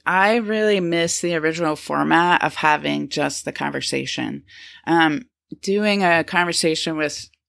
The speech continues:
a whole lot of strangers every week was incredibly informative, and I really met some amazing people. Um,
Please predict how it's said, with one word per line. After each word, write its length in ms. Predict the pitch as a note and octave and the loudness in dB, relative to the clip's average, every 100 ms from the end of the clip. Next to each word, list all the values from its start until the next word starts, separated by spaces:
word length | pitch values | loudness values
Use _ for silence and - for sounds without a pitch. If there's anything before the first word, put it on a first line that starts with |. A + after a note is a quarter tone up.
| _ | _
a 140 | - D3+ | -6 -6
whole 200 | F3 F3 | -2 2
lot 180 | E3 D3+ | 4 4
of 80 | D3 | 2
strangers 720 | D3+ D3 D#3 D#3 D3 D#3 - - | 0 0 0 -2 -2 -4 -6 -6
every 240 | D#3 D3 | -4 -4
week 400 | C#3+ D#3 A3 - _ _ _ _ _ - _ - | -2 -2 -4 -8 _ _ _ _ _ -20 _ -6
was 280 | F3 E3 | -2 -2
incredibly 920 | - F3 F3 - G#3+ A3+ G#3+ G3 F#3 - | -2 -2 -2 2 4 4 4 4 6 4
informative, 720 | D#3+ - F3 A#3+ D3+ C#3+ D#3 | 0 2 4 4 2 -2 -2
and 120 | D#3+ | 2
I 60 | E3 | 2
really 320 | E3+ F3+ F3 | 2 0 2
met 220 | E3 D#3 | 2 0
some 120 | - D#3+ | -2 -4
amazing 960 | D#3 D3 D3 D3+ D3+ D3+ D3 D3 B2+ - | -4 -2 0 0 -4 -4 -4 -4 -8 -12
people. 560 | - E3 - - - F#3 _ _ _ _ _ E3 | -10 -10 -8 -8 -8 -10 _ _ _ _ _ 2
Um, 380 | F3 E3 D#3+ | 4 4 0